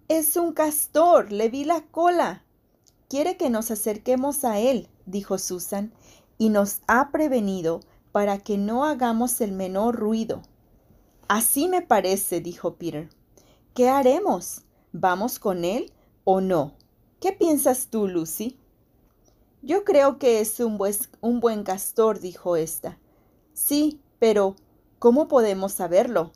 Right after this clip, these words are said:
replicó Edmund. "Tendremos que arriesgarnos", dijo Susan. "Por otra parte, no ganamos nada con seguir parados aquí,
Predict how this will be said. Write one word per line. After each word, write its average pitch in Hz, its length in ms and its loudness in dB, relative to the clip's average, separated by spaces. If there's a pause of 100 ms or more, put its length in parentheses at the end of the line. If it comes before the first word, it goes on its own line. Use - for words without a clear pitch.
(140)
replicó 180 540 -6
Edmund. 175 440 -6 (640)
"Tendremos 269 680 4
que 262 140 0
arriesgarnos", 202 1040 -4 (120)
dijo 190 320 -6
Susan. 170 540 -12 (520)
"Por 220 180 6
otra 240 320 2
parte, 226 440 0 (220)
no 240 220 2
ganamos 262 540 0
nada 214 500 0
con 202 180 -2
seguir 220 540 -4 (180)
parados 226 640 2
aquí, 254 460 -6